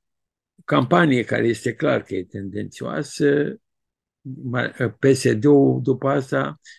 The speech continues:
va mai ceda la încă cinci, șase, deoarece sunt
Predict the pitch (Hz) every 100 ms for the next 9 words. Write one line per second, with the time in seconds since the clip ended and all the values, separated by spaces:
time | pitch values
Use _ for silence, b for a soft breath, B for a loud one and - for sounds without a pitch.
0 | B - 123 123 127 110 - 117 135 127
1 | 131 151 127 - - - - 104 - 127
2 | 131 135 120 120 110 113 - 127 120 -
3 | 113